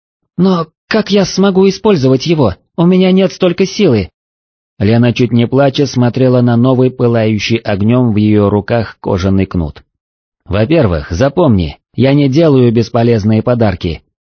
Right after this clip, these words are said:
Пришлось повысить голос, ибо только истерик мне не хватало. «Во-вторых, будешь убивать монстров, повысишь метку,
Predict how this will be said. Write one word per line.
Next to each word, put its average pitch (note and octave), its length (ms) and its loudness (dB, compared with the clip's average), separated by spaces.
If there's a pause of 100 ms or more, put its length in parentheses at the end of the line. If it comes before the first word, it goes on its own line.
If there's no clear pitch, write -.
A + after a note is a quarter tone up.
(120)
Пришлось D3+ 420 -2
повысить D3 500 -2
голос, A2 440 0 (220)
ибо C3 260 2
только C#3 300 0
истерик B2+ 640 -2
мне G#2 160 0
не G2+ 100 0
хватало. F2+ 540 -4 (500)
«Во-вторых, A#2 720 0 (240)
будешь D3 400 2
убивать D3 400 0
монстров, C#3+ 560 0
повысишь B2+ 480 0
метку, C3+ 460 0